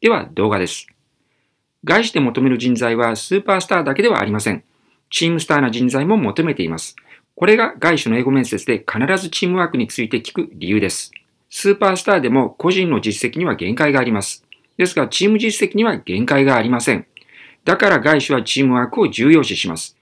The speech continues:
チームワークに関する英語面接では、代表的な質問として具体的な事例を求める質問がよくされます。例えば、Tell me about a time when you worked well as part of a team.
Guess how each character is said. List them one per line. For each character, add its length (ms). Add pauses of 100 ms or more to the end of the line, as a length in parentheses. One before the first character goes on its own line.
(160)
チ 200
ー 20
ム 80
ワ 80
ー 60
ク 80
に 100
関 200
す 120
る 160
英 140
語 100
面 200
接 220
で 80
は、 180 (280)
代 240
表 140
的 180
な 100
質 200
問 160
と 100
し 100
て 360
具 100
体 220
的 180
な 140
事 160
例 140
を 80
求 220
め 80
る 80
質 200
問 160
が 120
よ 220
く 100
さ 140
れ 80
ま 120
す。 220 (520)
例 140
え 20
ば、 260 (400)
Tell 180
me 160
about 240
a 40
time 340
when 140
you 80
worked 320
well 320 (100)
as 240
part 320
of 100
a 40
team. 380